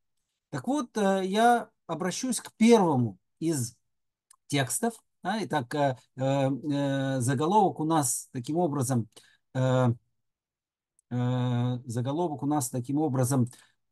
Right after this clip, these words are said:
«Как победить врага. Четыре библейских рассказа о войне с Амалеком». И первый из этих рассказов, естественно, находится в книге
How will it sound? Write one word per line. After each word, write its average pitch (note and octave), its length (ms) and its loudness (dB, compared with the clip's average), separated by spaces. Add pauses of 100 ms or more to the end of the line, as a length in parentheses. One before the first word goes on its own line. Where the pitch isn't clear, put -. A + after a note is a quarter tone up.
«Как - 280 2
победить D3 440 0
врага. C3+ 400 4
Четыре E3 420 -2
библейских D3 600 -2
рассказа C3 500 2
о A#2 60 0
войне B2+ 280 -4
с B2 80 -4
Амалеком». B2 600 -2 (680)
И F#3 100 0
первый D#4 440 4
из A3+ 80 4
этих B3 260 0
рассказов, F#3+ 640 -2
естественно, C3+ 1000 2 (600)
находится G#3 560 2
в - 60 -14
книге F#3+ 460 -10